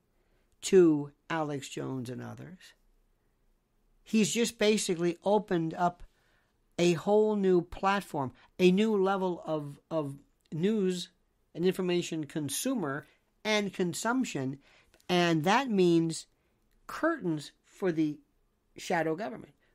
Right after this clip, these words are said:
because the more people know and the more people are exposed to, the more they will realize that they've been lied to.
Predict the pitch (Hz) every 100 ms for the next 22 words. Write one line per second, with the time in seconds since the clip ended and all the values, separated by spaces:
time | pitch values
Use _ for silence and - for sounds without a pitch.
0 | _ 170 160 170 156 131 135 123 127 202
1 | 311 - 302 311 320 311 196 170 185 -
2 | _ _ 156 156 170 196 196 190 175 175
3 | 170 - 139 131 - 135 - - 240 214
4 | - 139 131 _ _ _ 151 160 165 160
5 | 143 139 147 139 131 127 151 135 123 117
6 | - _ _ - 117 - 123 113 113 107
7 | 104 107 107 - 113 113